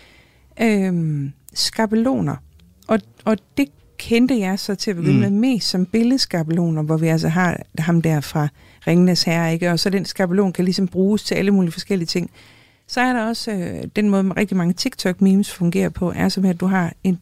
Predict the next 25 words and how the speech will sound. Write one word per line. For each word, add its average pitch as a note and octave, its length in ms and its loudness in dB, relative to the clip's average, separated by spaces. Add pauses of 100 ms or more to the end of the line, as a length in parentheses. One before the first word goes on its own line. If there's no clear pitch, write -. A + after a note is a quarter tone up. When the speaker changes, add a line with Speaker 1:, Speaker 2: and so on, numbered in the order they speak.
(140)
Speaker 1:
noget F#3+ 220 0
kendt - 300 -4
musik, F#3 420 -2 (460)
som F#3+ 220 -2
så - 160 -2
spilles G3+ 480 -2
med F3+ 100 0
et D#3+ 60 -4 (100)
break, F#3 220 0
og F#3 60 -6
så - 120 -4
spilles F#3+ 320 -2
det - 120 -12
på - 80 -2
en E3+ 120 2
anden F3 200 2
måde. F3+ 140 0
Og F3 60 0
så A#3 100 0
er - 20 -2
det A3 100 0
to A#3 240 -4
situationer, F3 600 0
der D#3+ 120 -2
memes, F3 640 2